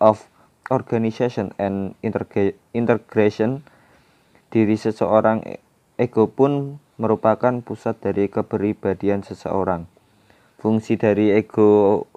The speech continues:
tersebut adalah menjaga keseimbangan kepribadian dengan memperhatikan dorongan id dan harapan dari super ego. Dengan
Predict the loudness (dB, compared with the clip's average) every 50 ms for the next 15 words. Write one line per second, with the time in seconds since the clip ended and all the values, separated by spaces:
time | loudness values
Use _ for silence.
0 | -20 _ _ _ -8 -8 -8 -8 -10 -8 -4 -2 0 2 2 2 2 2 2 2
1 | 2 0 -2 -8 -4 -2 -2 -2 0 0 -2 -2 -2 -2 -6 -4 -4 -4 -2 -2
2 | 0 0 0 0 -2 -2 -4 -6 -10 -14 _ _ _ _ -8 -8 -6 -4 -4 -4
3 | -4 -2 -4 -4 -4 -2 -2 0 0 0 -2 -6 -8 -10 -8 -6 -4 -2 -2 -4
4 | -4 -8 _ _ _ _ _ -10 -8 -6 -6 -8 -8 -8 -10 -8 -8 -8 -6 -6
5 | -6 -6 -6 -6 -6 -6 -4 -6 -6 -4 -4 -4 -4 -6 -6 -6 -6 -6 -6 _
6 | _ _ -4 -2 -2 -2 -4 -6 -8 -6 -4 -4 -6 -6 -6 -6 -6 -6 -6 -6
7 | -6 -6 -4 -4 -4 -4 -6 -10 -8 -6 -6 -6 -6 -8 _ -12 -12 -12 -12 _
8 | _ _ _ _ _ _ _ _ _ _ _ _ _ _ _ _ -8 -4 -2 0
9 | 0 0 0 0 -2